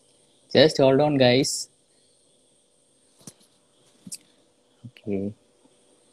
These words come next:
<clears throat> Don't leave.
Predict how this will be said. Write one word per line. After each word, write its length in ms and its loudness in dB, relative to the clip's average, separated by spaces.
<clears throat> 120 -6
Don't 220 6
leave. 380 6